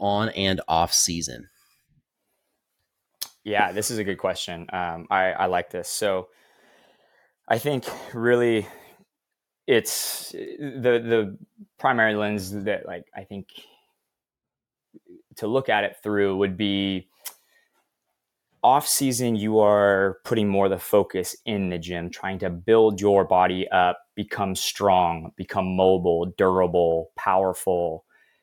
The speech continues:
Speaker 2: to then, as it gets closer to the season, f-, starting to transition the focus more to your on the bike work. And then your strength training becomes then supplemental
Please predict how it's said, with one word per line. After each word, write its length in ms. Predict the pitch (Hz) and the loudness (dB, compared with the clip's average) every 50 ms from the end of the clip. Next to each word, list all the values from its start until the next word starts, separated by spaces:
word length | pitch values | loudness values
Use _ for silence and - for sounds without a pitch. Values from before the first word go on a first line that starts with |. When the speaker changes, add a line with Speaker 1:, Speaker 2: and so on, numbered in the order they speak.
| _ _ - | _ _ -10
Speaker 2:
to 140 | - - 107 | -4 -4 -4
then, 640 | 90 87 98 104 101 98 98 95 95 92 95 95 - _ _ _ _ - - | -2 -2 -2 0 2 2 0 0 -2 -4 -6 -8 -10 _ _ _ _ -4 -2
as 180 | 104 101 98 | -2 0 0
it 120 | 107 104 90 | 0 0 0
gets 200 | 104 90 - - | -2 -4 -4 -8
closer 640 | - - - - 104 107 - - - 101 92 - _ | -16 -10 -4 -2 -2 -2 -2 -4 -4 -6 -6 -6 _
to 400 | - - - - 139 131 127 120 107 | -10 -8 -2 0 0 2 2 0 0
the 100 | 104 95 | 0 0
season, 880 | - - - 131 127 127 117 101 101 98 92 90 87 85 85 90 90 _ _ _ _ _ _ _ _ _ _ _ _ _ _ _ _ _ _ _ _ | 0 0 0 2 2 2 0 0 -2 -2 -2 -4 -4 -6 -8 -8 -10 _ _ _ _ _ _ _ _ _ _ _ _ _ _ _ _ _ _ _ _
f-, 280 | - - - - - - - | -20 -18 -18 -18 -18 -18 -16
starting 400 | - - - - 110 101 101 98 | -16 -10 -4 0 0 0 2 0
to 80 | 98 | -4
transition 640 | - - - 117 110 101 98 92 101 - - 110 107 | -4 -4 -6 -4 -4 -2 -2 -2 -2 -2 -2 -4 -4
the 80 | 98 92 | -4 -4
focus 440 | - - 98 92 - 101 - - | -2 -2 -2 0 -2 -4 -6 -6
more 240 | - 98 98 98 104 | -6 -4 -2 -2 -2
to 140 | 101 - 104 | -4 -4 -4
your 260 | 101 98 98 98 - | -2 -2 -2 -2 0
on 200 | - 98 98 98 | -2 -2 -2 -2
the 80 | 92 87 | -4 -4
bike 320 | - 95 92 101 - - | 0 0 0 0 0 0
work. 300 | 117 131 143 151 - - _ - | 0 0 0 0 -2 -8 _ -2
And 200 | 117 104 101 98 | -2 0 0 0
then 560 | 98 95 92 92 92 92 90 90 92 90 92 - _ _ _ _ _ _ - | 0 0 2 0 0 -2 -4 -6 -6 -8 -10 -14 _ _ _ _ _ _ 0
your 180 | 101 104 101 | 2 2 2
strength 480 | 98 - - - - 110 104 101 104 - | 2 0 -4 -4 -2 0 0 0 -2 -4
training 420 | - - 110 104 98 98 95 92 | -6 -6 -4 -2 -2 -2 -2 -2
becomes 760 | 87 92 - - - 95 95 92 90 90 90 90 87 92 - | -2 -4 -4 -4 -6 -4 -2 -2 -2 -2 -4 -4 -6 -6 -6
then 560 | - 104 95 90 90 87 87 87 87 87 87 - _ | -4 -2 0 0 0 -2 -4 -6 -6 -8 -10 -12 _
supplemental 1040 | - - - - - 95 - - - 98 95 95 95 92 90 90 87 87 87 82 - | -10 -8 -4 0 0 0 0 0 -4 -4 -2 0 -2 0 0 -2 -2 -2 -4 -6 -10